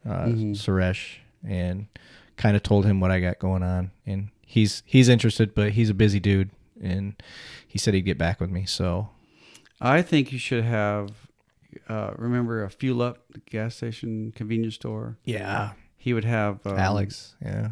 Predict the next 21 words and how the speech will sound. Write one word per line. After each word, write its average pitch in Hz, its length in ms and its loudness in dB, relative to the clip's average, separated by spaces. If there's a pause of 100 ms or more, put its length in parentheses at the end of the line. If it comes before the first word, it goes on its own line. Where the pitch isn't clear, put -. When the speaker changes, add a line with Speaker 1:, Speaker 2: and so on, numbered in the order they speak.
(120)
Speaker 2:
What 120 80 -8
do 120 80 -4
you 120 80 -4
have, 117 160 -6
those 98 160 -8 (880)
sample 113 800 -2
tests? 113 400 -6 (600)
A 113 60 -6
different 120 480 -4
brewery 117 320 -2
would 107 120 -6
show 110 280 -2
up 110 180 -4
and 104 320 -6 (220)
Speaker 1:
Oh, 254 160 6
yeah, 135 300 6 (220)
yeah. 113 260 -2 (760)
Speaker 2:
get 123 140 -8
one 123 80 -2
of 127 60 2
those 127 180 -4